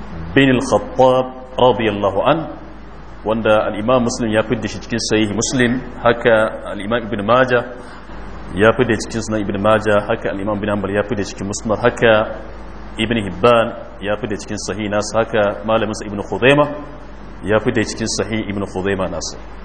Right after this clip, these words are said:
Ah, haka kuma yana da, ah, shahid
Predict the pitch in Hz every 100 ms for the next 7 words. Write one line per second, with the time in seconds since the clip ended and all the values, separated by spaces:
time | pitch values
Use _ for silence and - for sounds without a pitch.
0 | - - - - - - - - - 87
1 | 87 90 117 135 135 131 135 139 131 113
2 | 110 107 107 - - - - - - -
3 | - - 95 95 90 87 - - 139 139
4 | 131